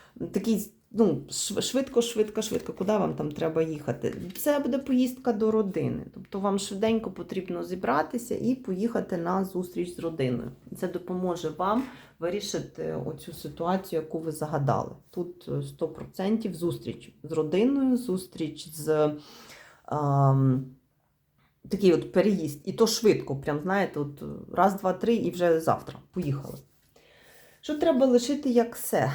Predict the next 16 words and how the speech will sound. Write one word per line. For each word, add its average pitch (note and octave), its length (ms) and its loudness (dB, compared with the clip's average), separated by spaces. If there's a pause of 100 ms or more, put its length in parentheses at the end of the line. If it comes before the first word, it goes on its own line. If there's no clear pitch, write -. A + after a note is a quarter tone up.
Сонце. D3 800 2 (160)
В - 120 -2
принципі, C4 680 0 (260)
давайте F#3 480 -6
я F3 60 -8
дотягну F3+ 520 -6
карту. - 640 -6 (3000)
Ем, F#3 380 2
це C4+ 260 6
ваші C4+ 600 2
емоції, A#3 760 4
це G#3+ 300 -2
бажання G#3+ 720 0
жити, F#3+ 680 0
це G3+ 560 2
бажання F#3 1200 2